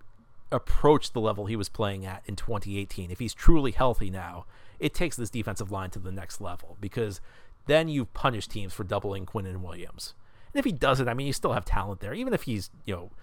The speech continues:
something, you know, even, even if he's not the same guy he was in twenty eighteen, you still have a lot of talent there, and he can still produce, you know. But I think the hope is that he returns to that form, because then he becomes a real bargain for this team.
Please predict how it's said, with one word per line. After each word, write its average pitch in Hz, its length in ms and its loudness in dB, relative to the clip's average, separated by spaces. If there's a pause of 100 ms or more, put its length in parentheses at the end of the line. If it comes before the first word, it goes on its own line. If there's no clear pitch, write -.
(1200)
something, 143 540 4
you 131 240 0
know, 127 60 0
even, 170 220 4
even 180 240 2
if 143 60 -2
he's 120 80 -4
not 123 160 0
the 104 60 -8
same 113 220 8
guy 101 180 0
he 107 80 -4
was 101 180 -4
in 104 80 -8
twenty 104 280 -4
eighteen, 107 320 -6
you 123 60 -4
still 165 160 0
have 123 120 2
a 110 40 -4
lot 104 160 0
of 92 60 -6
talent 101 320 -4
there, 151 100 -4
and 185 80 -4
he 277 80 -2
can 214 140 0
still 117 240 2
produce, - 720 -2 (200)
you 90 140 -8
know. 87 60 -12
But 120 220 -6 (120)
I 151 100 4
think 170 320 -2 (720)
the 117 200 0
hope 143 360 4
is 101 120 -2
that 101 220 0
he 107 380 2 (160)
returns 110 520 -2
to - 100 -6
that 101 220 -6
form, 92 260 -4
because 110 220 -6
then 233 120 -2
he 180 80 -2
becomes 104 300 -6
a 92 60 -6
real 90 200 -6
bargain 90 400 -6
for - 120 -8
this 87 160 -8
team. - 260 -8